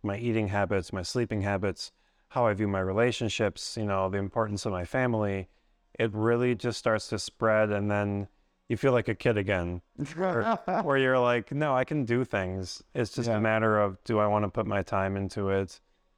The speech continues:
Speaker 1: Um, and you're a really busy guy, so
Speaker 2: It does get them, yeah.
Speaker 1: it's, it's hard to keep up with it too. And
Speaker 2: It's really, like, I believe it, when, once it gets, like, you know, even if you have, like, a very,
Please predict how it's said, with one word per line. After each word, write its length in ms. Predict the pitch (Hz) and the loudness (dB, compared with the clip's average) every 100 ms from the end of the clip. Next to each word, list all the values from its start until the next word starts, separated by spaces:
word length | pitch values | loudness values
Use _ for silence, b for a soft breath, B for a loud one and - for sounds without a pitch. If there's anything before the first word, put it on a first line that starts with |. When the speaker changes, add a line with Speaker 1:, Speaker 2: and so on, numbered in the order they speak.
| _ _ _ _ - | _ _ _ _ -6
Speaker 1:
Um, 520 | 90 87 87 92 95 - _ _ _ _ _ _ - _ | -2 -2 -2 -6 -8 -14 _ _ _ _ _ _ -20 _
and 100 | 139 | 0
you're 200 | 135 185 | 2 4
a 40 | 143 | 4
really 240 | 127 120 | 4 4
busy 420 | 95 107 90 95 | 2 2 0 -2
guy, 480 | 87 95 98 87 87 | 0 2 4 2 0
so 500 | 85 - 92 87 87 - _ _ - | -4 -4 -2 -2 -6 -10 _ _ -8
Speaker 2:
It 80 | 135 | 0
does 240 | 135 113 107 | 2 2 0
get 220 | 107 101 | -2 -2
them, 240 | 107 104 | -2 0
yeah. 320 | 101 104 101 98 _ _ _ - | 0 0 0 -4 _ _ _ -16
Speaker 1:
it's, 340 | - - - - | -14 -14 -10 -6
it's 160 | 127 | -6
hard 280 | - 113 113 | 0 2 2
to 40 | 101 | 0
keep 260 | - 104 | -2 0
up 180 | 117 - | 0 0
with 160 | 107 101 | -2 -2
it 140 | 87 | -4
too. 340 | - 113 95 | -4 -4 -4
And 180 | 90 90 | -6 -4
Speaker 2:
It's 180 | 127 113 | -4 -2
really, 400 | 160 214 214 175 | -2 0 0 0
like, 380 | 139 127 117 - - _ _ _ _ _ _ _ | 2 2 0 -6 -18 _ _ _ _ _ _ _
I 100 | 123 | -4
believe 400 | 123 131 208 202 | 0 0 0 0
it, 200 | 143 113 | 0 0
when, 240 | 117 131 - | 0 0 -2
once 400 | 104 151 196 - | -2 0 0 -2
it 60 | |
gets, 260 | 151 165 - | 0 0 0
like, 320 | 147 110 - _ _ _ _ | 0 0 -4 _ _ _ _
you 80 | 127 | -2
know, 240 | 139 131 - - _ - | 0 0 -4 -8 _ -6
even 280 | 147 185 | -2 -2
if 140 | 180 - | -2 0
you 60 | |
have, 120 | 147 147 | 2 2
like, 260 | 131 110 | 0 0
a 60 | 113 | -2
very, 680 | 113 131 131 131 123 113 | 0 0 2 2 0 0